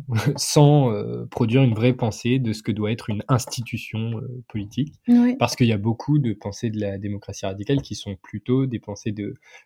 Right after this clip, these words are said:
Speaker 1: de la, disons, bon, de la, de la révolution, en fait,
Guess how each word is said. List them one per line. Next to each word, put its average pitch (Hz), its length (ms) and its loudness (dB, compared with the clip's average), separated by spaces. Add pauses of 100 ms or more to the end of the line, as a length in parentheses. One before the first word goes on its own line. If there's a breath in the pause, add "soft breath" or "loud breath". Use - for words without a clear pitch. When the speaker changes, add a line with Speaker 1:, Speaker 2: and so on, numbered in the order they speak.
(120)
Speaker 1:
de 104 120 -4
la, 92 500 -6 (280)
disons, 110 580 -2
bon, 110 280 -4
de 98 160 -6
la, 95 500 -6
de 110 160 -8
la 104 120 0
révolution, 110 440 0
en 127 80 4
fait, - 180 -6